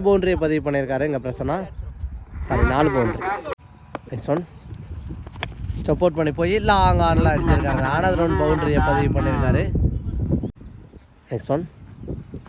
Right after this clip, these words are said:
ஃபீல்டர் கைக்கே போகும், டாட் பாலாக கன்வெர்ட் ஆகும், டாட் பால். இந்த டாட் பாலோட ரெண்டாவது ஓவர் இங்க முடிவுக்கு வந்திருக்கு. ரெண்டு ஓவருக்கு இருபத்தி ஏழு அடிச்சிருக்காங்க செட்டியாப்பட்டி. தேர்ட் ஓவர் பட சந்தோஷ்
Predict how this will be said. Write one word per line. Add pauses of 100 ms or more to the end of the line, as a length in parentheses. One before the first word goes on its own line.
(1700)
ஃபீல்டர்
கைக்கே
போகும்,
டாட்
பாலாக
கன்வெர்ட்
ஆகும், (120)
டாட்
பால். (800)
இந்த
டாட்
பாலோட
ரெண்டாவது
ஓவர்
இங்க
முடிவுக்கு
வந்திருக்கு. (880)
ரெண்டு
ஓவருக்கு (380)
இருபத்தி
ஏழு
அடிச்சிருக்காங்க (180)
செட்டியாப்பட்டி. (1040)
தேர்ட்
ஓவர்
பட (160)
சந்தோஷ்